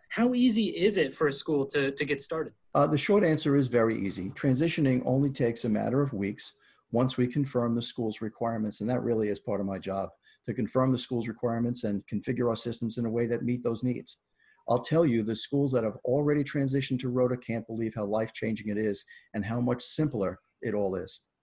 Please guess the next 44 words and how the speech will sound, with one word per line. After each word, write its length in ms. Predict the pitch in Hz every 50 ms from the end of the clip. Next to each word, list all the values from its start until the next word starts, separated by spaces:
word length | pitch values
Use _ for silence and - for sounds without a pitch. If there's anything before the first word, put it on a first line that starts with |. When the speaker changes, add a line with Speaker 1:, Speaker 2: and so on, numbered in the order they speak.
| _ - -
Speaker 1:
Great. 280 | - 147 147 143 147 151
Now, 240 | 151 151 151 151
one 320 | 151 151 151 160 165 170 170
last 240 | 160 151 151 - -
question 320 | - 151 143 - - 135
for 100 | 131 139
you 140 | 139 139 131
before 260 | 131 127 - 147 135
I 60 | 131
turn 220 | 127 - 147 135 131
it 80 | 127
over 180 | 127 123 123 123
to 80 | 123
Bob. 320 | - - 127 123 123 120 120 - _ _ _ _ _ _ _ _ _ _ _ _ _
Uh, 120 | 143 156 160
what 240 | 156 160 190 214 214
should 200 | - - 202 -
schools 400 | - - - 202 180 170 147 131
do 340 | - 151 156 156 147 143 143
to 140 | - 156
learn 260 | 143 143 147 139 135 135
more 180 | 139 139 139
about 260 | 135 131 131 131 -
the 60 | - 120
starting 340 | - - 135 135 131 120
process? 580 | 113 - 127 120 117 - - - - - - - _ _ _ _ - -
Speaker 2:
Uh, 120 | - 135
schools 300 | 135 - - 214 214 -
can 100 | - 185
get 160 | 151 170 160
in 80 | 156 139
touch 280 | - 156 - 147 -
with 140 | 156 139 131
us 220 | 139 139 135 - -
at 240 | 127 120 117 - - -
R 280 | 117 123 131 139 -
O 160 | - 143 147
D 340 | 139 127 135 160 131 127 123
A 300 | 120 120 123 139 147 143 -
at 240 | - 127 120 123 - -
ambassadored 1080 | 120 113 107 117 117 120 120 - - 120 120 127 - - - 123 127 131 147 170 175 - - 147
dot 260 | - 131 127 127 127 -
com 380 | - 127 127 143 165 175 - - _ _ _ _ _ _
or 440 | 165 175 175 135 131 147 139 -